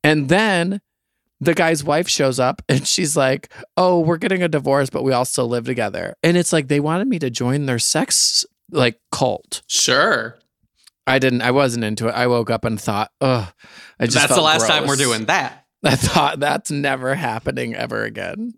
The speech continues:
Speaker 2: Well, you
Speaker 1: Although
Speaker 2: know.
Speaker 1: I did like the proximity to the Westwood Mall. <laughs>
Speaker 2: I get it.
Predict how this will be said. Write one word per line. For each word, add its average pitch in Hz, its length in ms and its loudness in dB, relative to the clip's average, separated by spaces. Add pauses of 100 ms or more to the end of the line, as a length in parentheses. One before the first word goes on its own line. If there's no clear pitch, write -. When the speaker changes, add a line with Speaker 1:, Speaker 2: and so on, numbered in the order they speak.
(120)
Speaker 2:
Well, 330 320 -10
you 381 100 -18
Speaker 1:
Although - 220 2
Speaker 2:
know. 170 140 4
Speaker 1:
I 165 100 4
did 180 240 0
like 302 180 0
the - 100 0
proximity 135 680 -4
to 120 100 -4
the 120 80 -6
Westwood 107 420 -6
Mall. - 340 -10 (260)
<laughs> - 260 -10
Speaker 2:
I 147 80 4
get 143 300 2
it. 117 180 -2